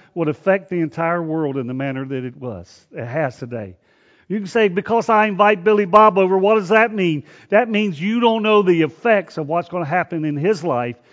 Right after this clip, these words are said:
and where it's gonna go. You don't know the missionary. You don't know the pastor. You don't know the,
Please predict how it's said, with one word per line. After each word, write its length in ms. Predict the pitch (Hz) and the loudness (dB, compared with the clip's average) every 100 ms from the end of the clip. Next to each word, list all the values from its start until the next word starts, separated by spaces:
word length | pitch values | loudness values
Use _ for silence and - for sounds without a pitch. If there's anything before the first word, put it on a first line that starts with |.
| _ - | _ -10
and 180 | 139 143 | -6 -4
where 100 | 135 | -6
it's 140 | 127 | -6
gonna 180 | 127 123 | -8 -8
go. 300 | 117 92 90 _ _ _ _ _ _ _ _ _ _ _ _ _ | -8 -12 -14 _ _ _ _ _ _ _ _ _ _ _ _ _
You 120 | 180 | -2
don't 160 | 214 220 | 0 2
know 100 | 208 | 0
the 100 | 185 | 2
missionary. 540 | 214 220 190 160 139 | 0 0 0 0 0
You 80 | 185 | -2
don't 140 | 208 | -2
know 80 | 196 | -2
the 80 | 175 | -4
pastor. 440 | - 214 196 - | 0 2 2 0
You 140 | 160 196 | -6 -4
don't 160 | 208 | -2
know 140 | 202 196 | 0 2
the, 180 | 175 | 2